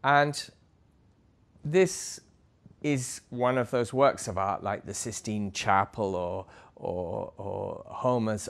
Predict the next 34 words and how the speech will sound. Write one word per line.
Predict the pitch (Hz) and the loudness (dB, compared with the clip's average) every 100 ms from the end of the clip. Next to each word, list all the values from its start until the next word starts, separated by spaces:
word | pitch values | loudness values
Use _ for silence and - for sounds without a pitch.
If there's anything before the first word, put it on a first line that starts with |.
| - | 0
Odyssey | 120 113 104 - 95 | 0 2 -2 -6 -6
that | 98 104 - | -4 -6 -6
stands | - - 151 151 120 | -6 6 6 8 2
as | 117 101 | -2 -4
an | 101 104 - - - | -6 -8 -10 -20 -4
awe-inspiring | 123 127 113 - 104 107 104 | 2 2 2 0 0 2 0
monument, | 104 107 98 95 95 | 0 0 -2 -4 -6
and | 104 101 - - - | -6 -6 -8 -14 -10
maybe | 107 107 101 98 | -2 -2 -2 -6
people | 95 107 98 98 | -4 -4 -4 -4
are | 101 | -4
not | 101 95 | -2 -4
even | 95 95 | -6 -10
sure | - 95 | -8 -8
that | 95 92 | -6 -8
they | 98 | -6
want | 98 101 | -6 -8
to | 104 | -10
tackle | 101 101 - 95 | -8 -8 -6 -8
it | 92 | -8
because | - 98 90 | -12 -14 -12
it's | - - | -12 -8
so | - 92 | -6 -6
huge | 92 139 120 101 | -2 0 -2 -4
and | 85 | -12
seems | - 101 95 | -6 -6 -6
so | 107 | -6
extraordinary | 95 - - 113 98 95 | -6 -6 -2 -2 -2 -6
that | 90 - | -8 -8
somebody | 101 95 95 92 | -6 -6 -6 -10
could | - 95 | -10 -6
write | 92 98 | -6 -6
an | 98 | -6
opera | 95 95 - | -6 -6 -8